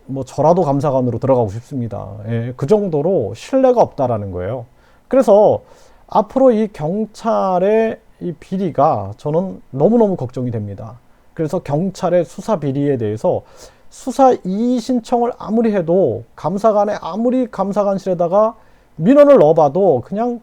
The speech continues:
똑같은 얘기예요. 똑같은 얘기. 아마 경험해 보신 분들은 아실 겁니다. 그래서 경찰 수사 비리,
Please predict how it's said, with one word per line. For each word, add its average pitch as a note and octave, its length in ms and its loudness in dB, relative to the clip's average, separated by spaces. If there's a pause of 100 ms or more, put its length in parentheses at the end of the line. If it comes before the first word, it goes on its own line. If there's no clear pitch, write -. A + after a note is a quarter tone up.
(100)
똑같은 - 560 -6
얘기예요. D3+ 260 0
똑같은 - 480 -10
얘기. G2 400 -10 (460)
아마 F3 480 2 (140)
경험해 G#3 380 2
보신 D#3+ 260 -2
분들은 C3+ 520 -4 (140)
아실 C3+ 300 -6
겁니다. A2+ 460 -8 (220)
그래서 D#3 500 2 (1200)
경찰 E3 400 0
수사 E3+ 260 -6
비리, C3 520 -2